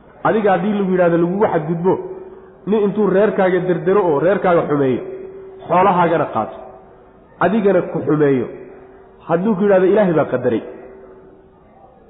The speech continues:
hadduusan Ilaahay dooni lahayn, wuu iga qaban lahaa. Ma ka dhegaysanaysa? Abadan. Ka dhegaysan mayso.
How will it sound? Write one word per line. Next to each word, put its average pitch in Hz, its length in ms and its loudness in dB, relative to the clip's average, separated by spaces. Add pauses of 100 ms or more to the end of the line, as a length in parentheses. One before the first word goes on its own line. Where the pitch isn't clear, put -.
(360)
hadduusan 185 440 0
Ilaahay 196 280 2
dooni 196 360 4
lahayn, 180 300 2 (1200)
wuu 175 160 4
iga 185 160 4
qaban 165 260 2
lahaa. 95 220 -2 (920)
Ma 156 140 -2
ka 214 100 2
dhegaysanaysa? 208 520 2 (1120)
Abadan. 185 400 -2 (760)
Ka - 140 -4
dhegaysan 214 400 2
mayso. 190 240 -4